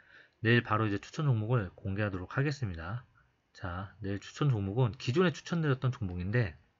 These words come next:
우선은 첫 번째 미트온입니다. 미트온, 그죠?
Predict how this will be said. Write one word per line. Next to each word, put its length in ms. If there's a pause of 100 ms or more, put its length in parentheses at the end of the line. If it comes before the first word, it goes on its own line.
(540)
우선은 520
첫 140
번째 240
미트온입니다. 580
미트온, 580 (200)
그죠? 280